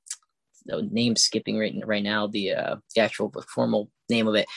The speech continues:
But anyway, kind of this open network communications, they, they do allow for things to develop much faster than keeping things kind of closed and private and, you know, kind of elusive from everyone. So, you know,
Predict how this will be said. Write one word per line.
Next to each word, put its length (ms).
But 100
anyway, 240
kind 180
of 60
this 160
open 280
network 320
communications, 680
they, 420
they 140
do 600
allow 400
for 520
things 220
to 80
develop 420
much 300
faster 460
than 100
keeping 340
things 240
kind 140
of 80
closed 500
and 120
private 580
and, 120
you 60
know, 160
kind 140
of 60
elusive 540
from 200
everyone. 460
So, 400
you 100
know, 180